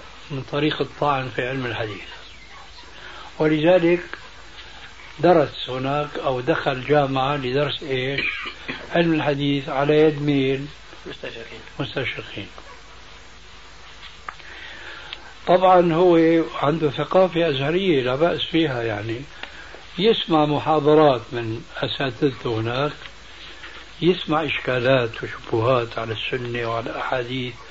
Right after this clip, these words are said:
Speaker 1: والأسانيد والرجال و-، وإلى آخره. فكتب مكتوب إلي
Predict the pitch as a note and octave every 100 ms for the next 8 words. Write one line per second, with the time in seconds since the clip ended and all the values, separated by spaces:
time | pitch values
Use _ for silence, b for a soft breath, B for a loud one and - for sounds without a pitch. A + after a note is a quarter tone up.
0 | B B B - G3 G3+ E3 F3 E3 D#3+
1 | D#3+ D3+ E3+ E3 D#3 D3+ E3 D#3 D#3 F3
2 | F3+ - D#3+ D#3+ D3 C3 B2+ A#2 C3 D3+
3 | - - - - - - - - C6+ C6+
4 | - - - - - - - - - -
5 | - - - - - - - - - -
6 | - D3+ D3+ - G3 F#3+ E3+ D#3+ D3 C3+
7 | - E3 E3 D#3 D#3 - - - - -
8 | - - - - - - - - - -
9 | - - A5 - - - - - - -
10 | - - D3 B2+ C#3 C#3 F#3